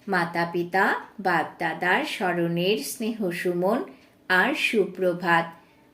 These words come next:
আত্মাদের পিতা তার আত্মারূপী বাচ্চাদেরকে জানাচ্ছেন নমস্কার। আমরা আত্মারূপী বাচ্চারা আমাদের মাতা পিতা, বাপ দাদাকে জানাই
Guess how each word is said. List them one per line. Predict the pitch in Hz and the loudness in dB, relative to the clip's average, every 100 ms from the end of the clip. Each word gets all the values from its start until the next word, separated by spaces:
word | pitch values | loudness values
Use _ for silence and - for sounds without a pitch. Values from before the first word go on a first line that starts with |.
| - | 0
আত্মাদের | 180 170 - 165 165 185 226 208 | 0 0 -2 -2 4 4 4 2
পিতা | 170 - 196 247 269 - - _ - | -4 0 2 2 0 -12 -20 _ 0
তার | 226 220 214 - | 4 4 2 0
আত্মারূপী | 190 220 - 233 185 170 170 214 | 0 -2 -2 -2 0 -2 -2 -2
বাচ্চাদেরকে | 226 175 165 - 170 175 170 170 - 262 240 | 0 0 -2 -2 -2 0 -2 -4 -2 0 0
জানাচ্ছেন | 175 160 165 165 - 220 277 320 | -2 -2 -2 -2 -4 -2 -2 0
নমস্কার। | 220 175 170 170 - - 165 160 - - _ - _ _ - | 0 0 0 -2 -6 -4 -2 -4 -8 -20 _ -20 _ _ 0
আমরা | 185 151 156 165 | 0 0 -2 0
আত্মারূপী | 170 170 202 196 190 190 208 | 0 0 4 6 6 6 2
বাচ্চারা | 202 196 190 - 196 202 254 - - - - | 4 2 2 0 2 2 0 -4 -20 -20 -2
আমাদের | 233 220 208 214 226 226 | 2 2 4 6 6 4
মাতা | 175 170 175 175 | 0 -2 -4 -2
পিতা, | 175 175 214 | -4 0 0
বাপ | 202 170 170 - | 0 -2 -4 -2
দাদাকে | 175 170 170 170 208 240 | -2 0 -2 -2 0 0
জানাই | 220 165 165 175 233 440 | 0 -2 0 2 2 0